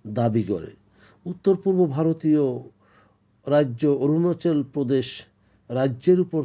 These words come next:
তার আঞ্চলিক দাবি জাহির করার জন্যে চীনের পুনরাবৃত্তিমূলক কৌশলের অংশ বলে মনে করে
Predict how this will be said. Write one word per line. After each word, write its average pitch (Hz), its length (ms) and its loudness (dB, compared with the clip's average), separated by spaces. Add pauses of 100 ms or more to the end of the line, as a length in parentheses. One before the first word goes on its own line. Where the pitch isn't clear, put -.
তার 135 180 0
আঞ্চলিক 139 580 -2
দাবি 117 340 0 (260)
জাহির 139 380 -2
করার 143 360 -2
জন্যে 113 480 -2
চীনের 131 360 0 (560)
পুনরাবৃত্তিমূলক 165 1300 0 (100)
কৌশলের 147 580 -2
অংশ 123 320 -2
বলে 117 420 -2 (420)
মনে 147 320 0
করে 120 420 -2